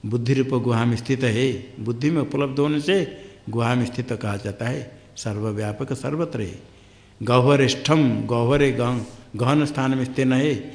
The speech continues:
पुराणम, पुरापि नव पुराणम, ये पुराना होने पर भी नया है, हमेशा एक रूप है। और अध्यात्म योग है, अध्यात्म योग का अर्थ विषय से हटा करके मन को परम आत्मा में लगाना।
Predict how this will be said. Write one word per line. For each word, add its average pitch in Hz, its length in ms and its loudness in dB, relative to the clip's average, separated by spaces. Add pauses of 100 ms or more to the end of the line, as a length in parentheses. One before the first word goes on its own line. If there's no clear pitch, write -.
(300)
पुराणम, 123 600 4
पुरापि 131 720 0
नव 127 240 2
पुराणम, 117 500 -4 (640)
ये 120 120 2
पुराना 135 500 4
होने 143 220 6
पर 151 160 4
भी 156 100 6
नया 151 320 6
है, - 500 -4
हमेशा 127 320 0
एक 131 340 2
रूप 123 180 -2
है। 123 280 -4 (680)
और 127 520 4 (260)
अध्यात्म 143 580 4
योग 147 240 8
है, 139 100 8
अध्यात्म 147 520 2
योग 147 200 2
का 151 100 4
अर्थ 147 200 0 (760)
विषय 127 420 4
से 156 160 -2
हटा 131 360 -2
करके 143 320 -2
मन 135 280 0
को 131 400 -2 (200)
परम 120 260 0
आत्मा 123 340 -2
में 147 140 2
लगाना। 104 420 -4